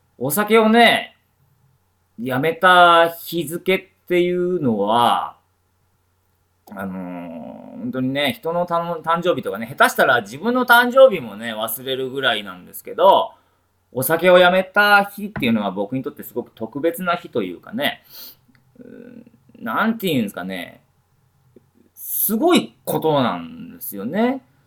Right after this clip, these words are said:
だ-、なんてかっていうと、それは自分がやめてすごいだろうってことじゃなくて、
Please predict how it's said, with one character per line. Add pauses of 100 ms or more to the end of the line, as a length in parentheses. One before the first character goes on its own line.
(120)
だ-、 (120)
な
ん
て
か
っ (220)
て
い
う
と、
そ
れ
は
自
分
が
や
め
て
す
ご
い
だ
ろ
う
っ
て
こ
と
じ
ゃ
な
く
て、